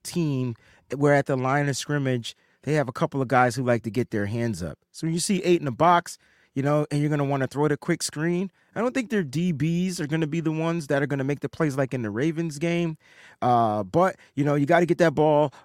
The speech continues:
away from Chris Jones' wingspan, right? Uh, and, and so, listen, I take Debo and a Brock screen with eight in the box any day. Uh, and, and that will open up the run game.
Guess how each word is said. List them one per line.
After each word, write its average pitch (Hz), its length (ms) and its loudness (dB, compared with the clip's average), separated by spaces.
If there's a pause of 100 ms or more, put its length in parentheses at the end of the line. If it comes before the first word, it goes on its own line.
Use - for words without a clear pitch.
away 135 260 2
from 147 180 -4
Chris 143 280 -2
Jones' 139 600 -2 (220)
wingspan, 104 680 0
right? 104 340 -4 (280)
Uh, 123 280 0
and, 139 180 -2
and 131 260 -4
so, 147 200 -2
listen, 147 380 -2 (180)
I 127 80 -2
take 139 320 0
Debo 185 500 2
and 143 120 -2
a 120 60 -2
Brock 160 420 2
screen 170 420 -2
with 147 160 2
eight 165 160 2
in 156 60 -10
the 147 60 -6
box 165 480 2
any 190 200 4
day. 147 360 4 (340)
Uh, 139 280 4
and, 170 300 0
and 165 220 0
that 170 180 6
will 165 160 2
open 165 300 4
up 147 120 2
the 135 120 0
run 139 200 2
game. 104 260 -4